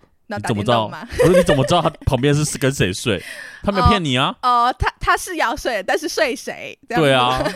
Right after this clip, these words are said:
Speaker 2: 这是另外一件事情啊，
Speaker 1: <laughs>
Speaker 2: 因为你不知道嘛。
Speaker 1: 可是
Speaker 2: 当然，我觉得这个，这件事情不论是住在多近，或是住，
Speaker 1: 对。
Speaker 2: 住在同一个屋檐下，都是有可能，
Speaker 1: 有可能。
Speaker 2: 只是可能几率比较难一点。
Speaker 1: 对。
Speaker 2: 只是。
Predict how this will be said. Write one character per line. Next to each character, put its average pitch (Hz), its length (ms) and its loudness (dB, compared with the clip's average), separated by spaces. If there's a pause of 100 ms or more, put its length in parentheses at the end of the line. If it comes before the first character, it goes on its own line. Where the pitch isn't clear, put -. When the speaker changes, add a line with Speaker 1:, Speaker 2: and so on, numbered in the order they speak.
Speaker 2:
这 - 160 2
是 156 60 -2
另 165 120 -2
外 156 160 0
一 123 40 0
件 135 180 0
事 139 160 -8
情 - 160 -6 (100)
啊， 87 80 -8 (140)
Speaker 1:
<laughs> - 160 -10
Speaker 2:
因 208 60 0
为 180 40 -2
你 127 140 -2
不 151 80 -4
知 139 180 -10
道 123 240 -2
嘛。 78 240 -12 (120)
Speaker 1:
可 - 60 -8
是 494 40 0
Speaker 2:
当 226 140 2
然， 214 100 -4
我 151 80 -2
觉 127 100 -2
得 160 60 -2
这 190 140 -4
个， 160 120 -2 (200)
这 180 100 -4
件 170 160 -2
事 165 140 -6
情 120 180 -6
不 101 160 -6
论 127 160 -4
是 123 140 -10
住 117 200 -12
在 92 480 -4
多 98 300 -4
近， 90 320 -8 (100)
或 120 160 -2
是 107 140 -4
住， - 160 -10
Speaker 1:
对。 110 120 -8
Speaker 2:
住 117 140 -12
在 110 140 -4
同 104 160 -12
一 98 60 -12
个 98 40 -8
屋 104 140 -8
檐 95 140 -6
下， 101 120 -8 (120)
都 98 240 -8
是 95 360 -14
有 80 140 -8
可 - 20 -8
能， - 40 -8
Speaker 1:
有 208 100 -8
可 113 180 -4
能。 87 260 -12 (260)
Speaker 2:
只 - 80 -10
是 120 80 -2
可 120 100 -6
能 90 140 -10
几 - 120 -14
率 110 140 -8 (140)
比 85 120 -16 (120)
较 104 240 -2
难 76 200 -10
一 92 100 -10
点。 - 340 -10
Speaker 1:
对。 170 200 -12 (140)
Speaker 2:
只 87 160 -10
是。 - 380 -8